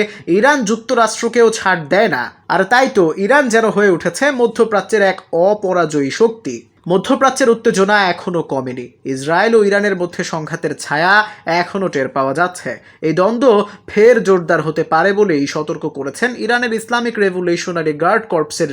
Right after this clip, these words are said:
ডেপুটি কমান্ডার আলী ফাধাবি। তিনি বলেন, যদি ইসরায়েল মনে করে তারা সফল হতে পারবে, তারা আবারও আক্রমণ করবে, আর এই বক্তব্য আগাম সতর্ক বার্তা হিসেবে দেখা হচ্ছে। ফাদাবি আরও বলেন, এই সংঘাত সত্য ও অসত্যের লড়াই।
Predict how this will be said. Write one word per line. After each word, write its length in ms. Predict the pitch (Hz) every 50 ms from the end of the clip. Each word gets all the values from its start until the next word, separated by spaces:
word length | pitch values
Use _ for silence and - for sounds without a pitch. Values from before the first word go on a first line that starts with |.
| 135
ডেপুটি 380 | 151 170 190 190 226 214 - 175
কমান্ডার 540 | - - 170 202 247 240 196 165 160 143 135 131 131 - - _ _ _ _ -
আলী 260 | - 147 165 208 208
ফাধাবি। 440 | 196 - 151 143 - 151 139 143 131 - - _ _ _
তিনি 160 | - 151 156 151
বলেন, 300 | 156 160 180 226 247 262 240 247 - - - -
যদি 280 | 165 185 220 247 226 277 277
ইসরায়েল 340 | 262 208 202 247 254 247 240
মনে 220 | 226 226 226 226 226
করে 240 | 226 214 185 165 151 147
তারা 220 | 165 160 165 175 175
সফল 380 | - - 190 185 180 - 196 190
হতে 220 | 170 175 175 196 175
পারবে, 380 | - 196 202 202 185 170 160 139 131 - - - _
তারা 180 | - 175 180 196 185 185
আবারও 300 | 185 185 233 269 294 285
আক্রমণ 400 | 254 233 - 262 262 262 262 247
করবে, 340 | 240 262 247 214 180 156 135 131 - - _ _ -
আর 120 | 147 160 170
এই 140 | 190 226
বক্তব্য 440 | 208 208 220 226 226 - 240 214 214 277 285 269 - - - 156 - 165 165
আগাম 320 | 175 196 202 208 262 269 247
সতর্ক 420 | 226 - 226 220 220 220 202 - 202
বার্তা 340 | 185 156 147 151 - - 190
হিসেবে 340 | 185 190 180 - 214 208 226
দেখা 320 | 220 175 151 - - 147 131
হচ্ছে। 300 | 135 - - - 151 127 - _ _ _ _ _ _ -
ফাদাবি 300 | 139 143 160 160 165 180 185
আরও 220 | - 147 175 208 202
বলেন, 280 | 180 185 202 233 269 285 277 - - - 165 -
এই 120 | 160 156
সংঘাত 400 | - 190 190 208 196 220 247 240
সত্য 380 | - - - 233 233 - - - 247 240 233 -
ও 60 | 165 156 147 -
অসত্যের 460 | 156 147 - 170 151 - - 156 139 135 131
লড়াই। 360 | 147 170 185 185 165 147 135